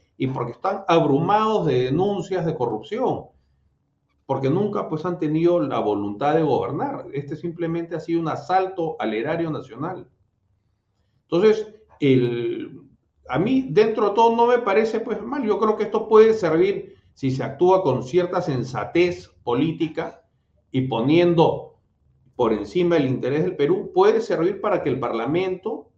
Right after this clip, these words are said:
y, y, y los políticos de oposición puedan as-, demostrar su caso ante la misión que está llegando, por ejemplo.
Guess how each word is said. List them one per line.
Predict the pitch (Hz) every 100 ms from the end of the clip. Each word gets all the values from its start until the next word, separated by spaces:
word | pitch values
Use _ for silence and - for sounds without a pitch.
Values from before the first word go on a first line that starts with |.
| -
y, | 104
y, | 95 95 104 101 92
y | 95 90 82 82 82 87 - - _
los | 98 92
políticos | - 120 147 - 151
de | 127
oposición | - 107 117 170 - _ _ _ _ _
puedan | 175 208 226
as-, | 190 139 -
demostrar | 131 127 - 180 190 202
su | - 160
caso | 202 190 226 226 - _ _ _ _ _
ante | 143 151 147
la | 143
misión | 143 - 233 226
que |
está | - 214
llegando, | 226 247 311 190 123
por | 117
ejemplo. | 110 104 - 87 _